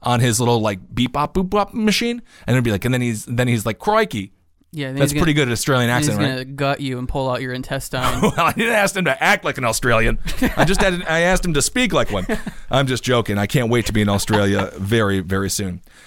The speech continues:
Speaker 1: All right, so that's a little story also under the radar. And another tale, uh, that I wanted to talk to you guys about is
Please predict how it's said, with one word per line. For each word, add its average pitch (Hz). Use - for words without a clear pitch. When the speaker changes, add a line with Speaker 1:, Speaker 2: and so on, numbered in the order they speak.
Speaker 1:
All 185
right, 135
so 175
that's 233
a -
little 214
story 196
also 151
under 117
the 110
radar. 110
And 156
another 226
tale, 101
uh, 101
that 104
I 104
wanted 101
to 98
talk 101
to 110
you 104
guys 101
about 98
is 123